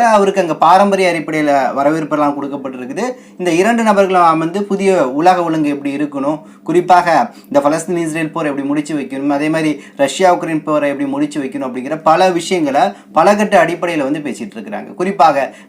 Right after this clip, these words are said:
ரஷ்ய தலைவர் புட்டினுக்கு ஏகோபித்த வரவேற்பு, இந்த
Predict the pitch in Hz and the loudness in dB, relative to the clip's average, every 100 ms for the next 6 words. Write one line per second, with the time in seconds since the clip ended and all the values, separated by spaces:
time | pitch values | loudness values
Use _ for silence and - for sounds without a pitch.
0 | 214 214 220 214 202 190 - 170 208 185 | -2 0 -2 -2 0 0 -2 -4 0 0
1 | 156 214 165 196 202 220 208 214 185 165 | 0 -2 2 2 2 2 0 0 2 2
2 | 170 156 - - 120 | 0 -6 -8 -12 -10